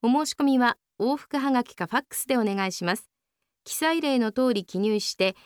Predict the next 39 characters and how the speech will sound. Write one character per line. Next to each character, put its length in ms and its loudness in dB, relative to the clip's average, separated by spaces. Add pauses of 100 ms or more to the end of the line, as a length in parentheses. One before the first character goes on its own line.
(100)
八 260 -4
月 240 -2
二 140 0
十 180 0
五 140 0
日 220 0
ま 100 2
で 140 0
に 200 -2
必 100 -4 (220)
ず 120 -6
届 260 -2
く 80 0
よ 140 0
う 40 0
に 120 0
送 160 -8
っ 40 -20
て 120 -8
く 80 -6
だ 100 -4
さ 160 -2
い。 140 -4 (760)
送 200 -2
り 120 0
先 280 -2
は 240 2
郵 160 0
便 180 2
番 220 2
号 260 0
一 240 -8
六 260 -4
零 180 2
の 140 -2
零 200 0
零 200 0
二 180 -4
三、 320 -4